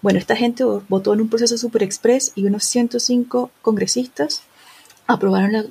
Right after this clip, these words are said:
la cuestión y el nueve de noviembre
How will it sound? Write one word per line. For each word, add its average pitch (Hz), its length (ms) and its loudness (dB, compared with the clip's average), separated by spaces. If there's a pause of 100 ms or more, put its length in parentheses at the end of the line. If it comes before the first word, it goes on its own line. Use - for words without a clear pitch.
la 185 160 -2
cuestión 240 540 -2 (140)
y 269 320 0
el 185 260 2
nueve 233 340 4
de 247 40 4
noviembre 226 520 2